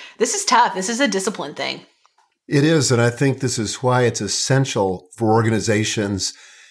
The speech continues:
Speaker 2: to engage in the discipline of pruning periodically.
Speaker 1: Yeah.
Speaker 2: Because things that look promising or exciting after you've had them in the market for a while,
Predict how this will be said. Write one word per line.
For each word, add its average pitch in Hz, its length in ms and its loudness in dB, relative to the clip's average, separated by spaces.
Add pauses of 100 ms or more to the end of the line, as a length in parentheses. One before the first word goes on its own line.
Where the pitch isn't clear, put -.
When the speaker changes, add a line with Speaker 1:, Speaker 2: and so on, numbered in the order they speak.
(140)
Speaker 2:
to 131 140 4
engage 113 560 2
in 107 80 4
the 101 80 2
discipline 110 560 0
of 92 260 -6
pruning 117 680 2 (200)
periodically. 98 720 -2 (220)
Speaker 1:
Yeah. - 200 -6 (260)
Speaker 2:
Because 123 560 2 (320)
things 143 320 4
that 117 100 4
look 131 300 0
promising 131 720 2
or 110 260 0
exciting 120 840 0
after 117 240 -2
you've 104 120 -2
had 113 120 2
them 113 80 2
in 110 60 0
the 98 60 -2
market 107 360 -4
for 113 120 -2
a 98 60 0
while, 104 420 0